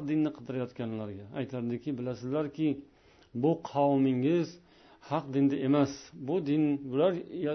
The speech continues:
ketayotgan yo'l haq yo'l emas. Walaqad axtaul hujja. Bular hujjatni yo'qotib qo'yganlar. Wa taraku dina Ibrohim.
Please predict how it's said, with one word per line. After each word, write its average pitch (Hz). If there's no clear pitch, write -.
ketayotgan 135
yo'l 123
haq 117
yo'l 113
emas. 104
Walaqad 156
axtaul 127
hujja. 117
Bular 143
hujjatni 135
yo'qotib 131
qo'yganlar. 104
Wa 123
taraku 160
dina 147
Ibrohim. 135